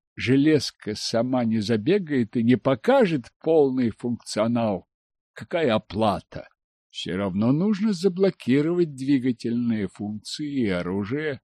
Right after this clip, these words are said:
Алексей открыл задний лючок и стал набирать команды на цифровой клавиатуре.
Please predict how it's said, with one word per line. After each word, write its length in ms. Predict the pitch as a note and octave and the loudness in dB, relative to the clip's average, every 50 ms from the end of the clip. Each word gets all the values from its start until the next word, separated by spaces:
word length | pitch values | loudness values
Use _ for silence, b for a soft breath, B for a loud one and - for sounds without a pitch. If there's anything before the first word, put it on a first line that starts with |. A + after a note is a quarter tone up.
| _ _ _ _ | _ _ _ _
Алексей 520 | - F2+ F#2 G#2+ G#2+ - - - C3+ B2+ B2 | -2 0 0 0 0 -2 -2 0 0 2 2
открыл 540 | A#2+ - - - - A#2 C3+ C3 B2+ B2 A#2 | 0 -2 -6 -6 -4 -2 -2 0 0 0 -2
задний 840 | G#2+ G2+ F2 E2 A#2 B2 A#2+ G2 F#2 G2 G2 G#2+ A2+ A2+ A2 G#2+ | -2 -2 -2 -2 0 0 0 -2 -4 -4 -2 0 2 2 2 2
лючок 680 | G2+ G2+ G2+ G#2 - - - - C#3 C3 B2+ - _ - | 2 0 0 -2 -4 -6 -6 -2 -2 -2 -2 -2 _ -10
и 80 | G2 F2+ | -10 -8
стал 400 | - - - - G#2 A2 A2+ A2+ | -10 -10 -8 -4 -4 -2 -2 0
набирать 920 | A2+ A2+ A2 G#2 A2 G#2 F#2+ F#2 F2+ G2+ G#2 G2 F#2 G#2 A2 G#2+ - - | 0 0 0 -2 -2 -4 -6 -6 -4 -4 -4 -4 -4 -4 -4 -6 -6 -10
команды 800 | - - - G2+ G2+ G#2 G2 G2+ G#2 G2+ F#2 F2 E2+ E2+ D#2+ F2 | -12 -8 -6 -4 -2 0 0 0 0 0 -2 -4 -6 -8 -8 -10
на 160 | E2 E2 E2 - | -8 -8 -10 -10
цифровой 640 | - - E2+ - F2+ F2 F2 E2 E2+ F2+ F2+ F2 | -8 -10 -8 -8 -8 -8 -8 -6 -6 -6 -6 -8
клавиатуре. 840 | - - F2+ E2+ E2 F2 F2 E2+ E2+ _ - - C#2 - - - - | -8 -10 -10 -10 -8 -8 -8 -10 -10 _ -14 -14 -14 -14 -14 -16 -20